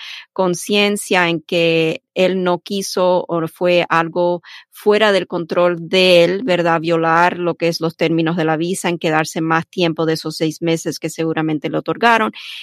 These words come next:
y que fue a raíz de lo que le sucedió en la enfermedad de la esposa, que no la pudo dejar en esa situación crítica.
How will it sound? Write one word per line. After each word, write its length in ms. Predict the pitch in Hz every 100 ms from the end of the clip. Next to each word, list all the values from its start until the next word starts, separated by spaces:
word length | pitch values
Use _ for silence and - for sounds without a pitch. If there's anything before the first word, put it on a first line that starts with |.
| -
y 160 | - 196
que 160 | 185
fue 220 | - 190
a 80 | 185
raíz 460 | 196 180 175 180 -
de 360 | 165 165 160 160
lo 160 | 160 160
que 80 | 160
le 140 | 151
sucedió 540 | - - 156 156 160
en 80 | 156
la 60 | 151
enfermedad 440 | 151 151 156 151
de 80 | 151
la 80 | 156
esposa, 460 | - 180 175 180
que 120 | 160 156
no 160 | 156
la 120 | 151
pudo 300 | 151 160 156
dejar 540 | 151 147 190 196 190 185 - - - - -
en 180 | 165
esa 380 | 160 - 156 151
situación 600 | 151 - 156 - 160 151
crítica. 760 | 151 165 202 196 180 185 170